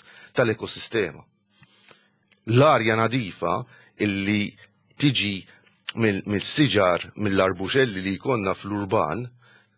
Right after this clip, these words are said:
hija l-benefiċċju tas-soċjetà. Meta aħna ikonna arja nadifa, mela il-problemi respiratorji tagħna se jitnaqsu. U allura l-iżvilupp sostenibbli huwa xi ħaġa illi, kif ngħidu bl-Ingliż,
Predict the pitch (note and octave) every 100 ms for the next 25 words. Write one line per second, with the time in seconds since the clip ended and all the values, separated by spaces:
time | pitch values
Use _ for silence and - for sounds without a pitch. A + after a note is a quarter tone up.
0 | _ _ _ F#3 D3+ A2+ G#2+ G2 G2 E3+
1 | - G2 G2+ - G2+ - D#2 A2 F2 -
2 | _ _ _ _ _ _ _ - D#3+ D3+
3 | B2+ F2 G#2 G2+ - - - G#2+ G2 G2+
4 | F#2+ G2 F#2+ G2+ A2+ D#2+ - D#2+ A#2+ -
5 | E3+ C3+ - A#2+ B2 G#2 G#2+ G2 F#2 G2
6 | - G2 F2+ F#2+ F2 F2 E3+ A#2+ F#2 E2
7 | - - - - _ _ _ - - _
8 | - - C3 - C3 - - E2 - _
9 | _ _ _ _ D3+ F#3+ F3 A2+ A2+ G#2
10 | A#2+ A2 A2+ G2+ - C#3+ C#3+ G2+ G2 -
11 | C3 A#2 A2+ B2 A2 F#2 F2+ F2+ D#2 -
12 | - - - D3+ D3 C#3+ E3+ F3 - _
13 | _ _ _ _ _ _ _ _ - D3+
14 | D3 D3 C3+ B2+ C#3 C#3 C#3+ G2+ -